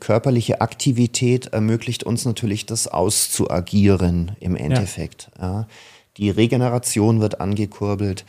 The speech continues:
Speaker 1: Also das heißt, ähm, es hat so viele positive Aspekte auf ganz vielen verschiedenen Ebenen, dass man das auf jeden Fall berücksichtigen muss. Und man weiß nicht nur, dass Sport gesund ist, sondern man weiß eben auch, dass tatsächlich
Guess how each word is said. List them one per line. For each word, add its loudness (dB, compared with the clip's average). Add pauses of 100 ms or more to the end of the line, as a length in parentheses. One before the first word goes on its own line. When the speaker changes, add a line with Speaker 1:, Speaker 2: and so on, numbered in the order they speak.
(300)
Speaker 1:
Also -4
das -2
heißt, 0
ähm, 0
es -6
hat -2
so 0
viele 0
positive -2
Aspekte -2
auf -2
ganz -2
vielen 0
verschiedenen 2
Ebenen, 2 (380)
dass -8
man 0
das -6
auf -4
jeden 4
Fall 0
berücksichtigen -2
muss. -6 (600)
Und 4
man 4
weiß 2 (100)
nicht 4
nur, 8
dass -2
Sport -4
gesund 0
ist, -6
sondern -2
man 0
weiß 0
eben 0
auch, 2
dass -2
tatsächlich -2